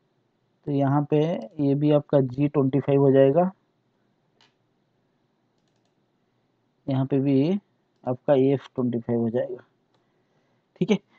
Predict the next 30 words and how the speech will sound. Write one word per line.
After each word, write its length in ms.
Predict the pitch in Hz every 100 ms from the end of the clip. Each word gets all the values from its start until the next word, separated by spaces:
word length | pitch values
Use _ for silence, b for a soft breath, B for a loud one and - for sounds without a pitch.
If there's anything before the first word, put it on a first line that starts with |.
| _ 190
तो 40 |
इसी 220 | 185 175
हिसाब 220 | 220 226 220
से 120 | 208
आप, 200 | 185 190
आप 160 | 180 185
अगर 180 | 196 190
मेंटेन 320 | 185 180 202
करेंगे 340 | 202 185 170
तो 120 | 208 175
आपका 200 | 165 196
यहाँ 220 | 170 175
पे 100 | 190
प्रॉफिट 340 | 180 143 180 165
शो 140 | 196
हो 80 | 190
जाएगा। 260 | 202 208 220
यहाँ 200 | 160 160
से 100 | 170
आप 100 | 170
क्या 140 | 170
करेंगे, 280 | 165 180 220
यहाँ 200 | 190 160
पे 120 | 233
ये 580 | 285 _ _ _ - 151
लाइन 200 | 151 151
को 100 | 226
डिलीट 280 | 190 143 113
कर 160 | 113
देंगे, 280 | 101 101